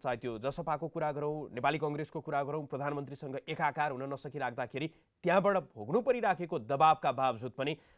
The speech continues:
प्रधानमन्त्रीले जसरी पछिल्लो समय आलोचकहरू प्रधानमन्त्रीले जसरी प्रस्तुत हुनु भइराखेको छ त्यसलाई सनकको रूपमा अर्थाइराखेका छन्। तर उहाँका प्रशंसकहरू अहिले पनि प्रधानमन्त्रीले अदम्य साहस देखाएको भनेर बताइराखेका छन्। यथार्थ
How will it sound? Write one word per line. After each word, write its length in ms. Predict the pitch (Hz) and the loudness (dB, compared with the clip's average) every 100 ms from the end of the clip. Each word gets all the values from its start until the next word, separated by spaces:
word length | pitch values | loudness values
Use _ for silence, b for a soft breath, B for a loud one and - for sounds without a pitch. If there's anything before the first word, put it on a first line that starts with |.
| b | b
प्रधानमन्त्रीले 680 | 170 170 226 220 196 196 202 | 0 4 4 4 2 0 0
जसरी 320 | 135 156 180 | 0 -2 -2
पछिल्लो 380 | 165 156 165 151 | -2 -4 -4 -6
समय 360 | 151 131 160 196 b b b - | -4 0 0 -2 b b b 2
आलोचकहरू 560 | 165 208 220 185 208 | 4 4 2 4 4
प्रधानमन्त्रीले 600 | 160 151 170 170 156 175 | 2 0 0 0 -4 -4
जसरी 260 | 156 - 165 | -4 -6 -4
प्रस्तुत 320 | 160 - 175 | -6 -4 -4
हुनु 160 | 143 143 | -2 -2
भइराखेको 520 | 139 147 175 160 160 | 0 0 0 -6 -6
छ 100 | 156 | -8
त्यसलाई 420 | - 143 143 120 | -8 -6 -4 -6
सनकको 480 | - 196 175 165 170 | -2 0 0 -2 -4
रूपमा 260 | 147 147 | -2 -4
अर्थाइराखेका 580 | 127 135 127 117 131 120 | -4 -2 -2 -2 -2 -4
छन्। 200 | 113 120 b b b - | -4 -8 b b b 2
तर 100 | 175 | 6
उहाँका 300 | 185 180 165 | 6 6 0
प्रशंसकहरू 760 | 160 - 196 - 190 151 165 | 0 -2 -2 0 2 2 2
अहिले 340 | - 143 160 156 | 0 2 2 2
पनि 140 | 160 | 0
प्रधानमन्त्रीले 680 | 143 143 143 131 139 156 170 b b b - | -4 -4 -4 -6 -4 -2 -2 b b b 2
अदम्य 400 | 185 190 196 180 | 4 4 4 2
साहस 320 | 165 147 143 | 0 -2 -2
देखाएको 420 | 143 131 131 123 | -4 -2 -4 -4
भनेर 200 | 123 117 | -6 -4
बताइराखेका 580 | 135 131 120 104 117 120 | -2 -2 -2 -4 -6 -6
छन्। 160 | 117 240 | 4 6
यथार्थ 320 | 247 196 | 8 4